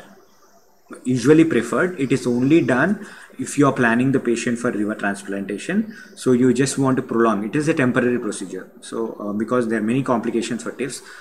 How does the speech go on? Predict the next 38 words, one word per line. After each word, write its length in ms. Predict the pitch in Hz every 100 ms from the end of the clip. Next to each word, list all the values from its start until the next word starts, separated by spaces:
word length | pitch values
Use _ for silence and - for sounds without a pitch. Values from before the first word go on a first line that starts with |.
| - - -
most 240 | 120 120
common 280 | 123 117 113
is, 220 | 117 104
uh, 200 | 104 98 95 -
uh, 280 | 110 101 98
portal 360 | 95 113 110 107
vein 300 | 110 107 101
infections. 800 | 101 101 104 - - 127 156 - - - - -
So 120 | 117
infection 440 | 107 113 113 120
is 80 | 110
the 80 | 107
most 260 | 104 101
common 300 | - 98 98
cause. 320 | 98 78 - - - - -
So, 480 | - 127 123 117 117
uh, 200 | 117 113
so 180 | 123
that's 300 | 113 113 -
why 140 | 139 139
it 280 | 143 131 120
is 140 | 110
only 360 | 113 117 143 131
done 180 | 117
as 120 | 117 113
a 40 |
temporary 400 | 117 101 107 110
procedure, 680 | - 101 110 113 170 180 -
um, 420 | 117 110 107 104 101
uh, 400 | 110 107 104 101 107
before 400 | 107 - 120 120
if 160 | 110
the 80 | 104
patient 340 | 110 104 110
is 80 | 107
going 240 | 101 107 104
for 160 | 104
any, 380 | 104 101 104 104